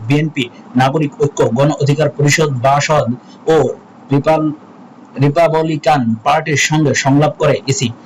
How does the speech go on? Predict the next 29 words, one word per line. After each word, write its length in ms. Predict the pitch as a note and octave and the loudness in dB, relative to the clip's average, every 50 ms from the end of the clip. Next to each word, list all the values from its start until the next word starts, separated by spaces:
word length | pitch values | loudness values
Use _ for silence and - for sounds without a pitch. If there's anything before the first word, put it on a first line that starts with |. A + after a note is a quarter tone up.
| - - - - A#2+ A#2+ | -20 -20 -18 -10 -4 0
বিএনপির 380 | D3 F3 F#3 F3+ F3+ G3 F3+ F3+ - | 2 2 2 2 2 0 0 0 -2
স্থায়ী 280 | - - - F3+ F#3 F3+ | -4 -2 0 0 0 0
কমিটির 400 | F3+ D#3+ E3 F3 E3+ F3+ F3+ - - | 0 0 -2 0 2 0 0 0 0
সদস্য 280 | - D3 D#3 E3+ - - E3+ - - | -2 0 0 2 2 0 0 -2 -2
আব্দুল 280 | - C#3 C#3+ D#3 F3+ E3+ | -4 -4 0 0 0 2
মঈন 240 | D#3 E3 E3+ E3 D3+ - | 2 2 2 2 0 -2
খানের 260 | - D#3 D#3+ D#3+ D3 A#2 A2+ | -2 0 0 0 2 2 2
নেতৃত্বে 480 | B2+ C#3 C#3 - F3 D#3 - - - C#3 - - - - - - - - - - - | 0 0 0 -2 -6 -6 -2 0 0 0 -2 -4 -16 -20 -20 -20 -20 -20 -20 -6 0
তিন 180 | F3 F3+ F3+ F3 D3+ | 2 2 4 2 0
সদস্যের 520 | C3+ - D3+ D3 E3 D#3+ - - F3 F3 - - | -2 -2 0 0 2 0 0 0 0 -2 -2 -2
একটি 220 | C#3+ - - D3 C3+ - | -6 -4 -2 -2 -2 -2
প্রতিবেদনী 540 | - D3 D3 D#3 D#3 D#3+ D#3 E3 E3 E3 D#3+ D3 | -2 -2 0 2 2 2 2 2 2 2 2 2
দল 220 | D#3 D#3 D#3 B2+ G#2+ - _ _ _ - | 2 2 2 0 -4 -12 _ _ _ -10
সংলাপে 460 | - - C3+ C#3 C#3+ D3+ D3+ - C3+ - - | -4 0 2 2 2 2 2 0 -2 -2 0
অংশ 220 | B2+ C3 B2+ - | 0 0 2 2
নেয়। 220 | D#3 D#3 C#3+ A#2 - - - - - - | 2 2 2 0 -2 -8 -20 -20 -12 -6
সেখানে 300 | - D#3 D3 F3+ F3+ E3+ - | -2 0 0 2 0 0 0
ইসির 280 | - E3 D3+ - G3 F3 D3 | 0 0 2 2 2 2 4
নিজস্ব 340 | C3+ C#3 C#3 D#3+ F3 - - F#3 | 2 4 4 2 2 2 2 0
কর্মকর্তাদের 720 | F3 - D3+ D#3 D#3+ E3 - E3+ E3 E3 F3 E3+ E3 E3+ D#3 B2 A#2 | 0 0 2 2 2 2 2 0 0 0 0 0 0 0 0 0 0
রিটার্নিং 460 | A#2+ B2+ - D3+ D#3 E3 E3+ E3+ E3 E3 - | -2 0 0 0 0 0 0 -2 -2 -2 -2
ও 60 | C#3+ C3 | -2 -2
সহকারী 420 | A#2+ - - D3 D3+ D3 D#3+ E3 D3+ | -2 0 -2 0 0 0 0 0 2
রিটার্নিং 460 | C3 C3+ C3+ C#3+ D#3 D#3+ E3+ D#3+ C#3 B2 | 2 0 0 0 0 2 2 2 2 2
কর্মকর্তার 680 | - C3+ C#3+ C#3+ D3+ D3 - D#3 - - - - A#2 A#2+ - - - - - - A#2 | 2 0 0 0 0 0 -2 -2 0 2 0 0 0 -4 -10 -20 -20 -20 -16 -8 -4
দায়িত্ব 260 | B2 B2 C3 B2+ - - D3+ | -2 0 0 0 -2 0 0
দেওয়ার 220 | D3+ D#3 D#3 D3 | 2 2 2 2
কথা 140 | D#3 D3+ D#3+ D#3 | 0 0 0 0
বলেন 220 | D#3+ D#3 D#3 B2+ | 0 0 0 0